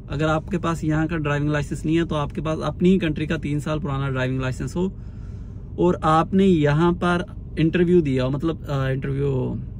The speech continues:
जो यहाँ पर थ्योरी टेस्ट है, आपने वो दिया हो, थ्योरी टेस्ट दिया हो यहाँ का ड्राइविंग लाइसेंस लेने के लिए, और आप उन्हें वो स्लिप दिखाओ कि भाई मैंने, अ, थ्योरी टेस्ट दे दिया,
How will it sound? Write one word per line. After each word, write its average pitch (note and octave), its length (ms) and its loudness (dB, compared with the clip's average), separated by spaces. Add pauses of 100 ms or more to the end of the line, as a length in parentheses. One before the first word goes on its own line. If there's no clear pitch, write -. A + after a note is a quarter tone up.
(320)
जो D3+ 140 2
यहाँ D3+ 200 2
पर D3+ 140 0
थ्योरी E3+ 280 6
टेस्ट C#3 240 0
है, D3+ 60 2
आपने D3+ 180 2
वो D3+ 200 4
दिया A#2 220 2
हो, G#2 100 -6 (480)
थ्योरी E3 200 4
टेस्ट D#3+ 240 -2
दिया C#3+ 220 0
हो G#3+ 140 -4 (480)
यहाँ D3+ 280 4
का F3 120 2
ड्राइविंग C3+ 440 0
लाइसेंस B2 300 -2
लेने B2 220 0
के A#2+ 120 -4
लिए, A#2+ 240 -4 (720)
और D#3 100 6
आप E3 200 2
उन्हें F3+ 160 8
वो E3+ 160 6
स्लिप E3 220 2
दिखाओ D#3 360 0
कि E3 80 -2
भाई D#3 200 0
मैंने, E3 380 2
अ, - 540 -8
थ्योरी D3+ 300 0
टेस्ट D#3+ 220 -2
दे C3 160 0
दिया, F#3+ 260 0